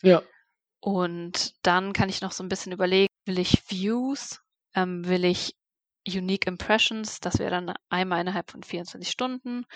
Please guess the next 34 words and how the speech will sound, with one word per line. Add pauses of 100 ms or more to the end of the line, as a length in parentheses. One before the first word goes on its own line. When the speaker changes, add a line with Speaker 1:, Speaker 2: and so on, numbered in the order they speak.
(320)
Speaker 2:
oder
will
ich
Unique
User,
also
wirklich (1080)
genau
wissen,
wie
viele
Leute
haben
meine
Seite
besucht. (800)
Speaker 1:
Mhm. (920)
Speaker 2:
Genau,
dann,
ähm,
bin
ich
eigentlich
schon
relativ
weit.
Dann
kann
ich
noch
überlegen,
will
ich
noch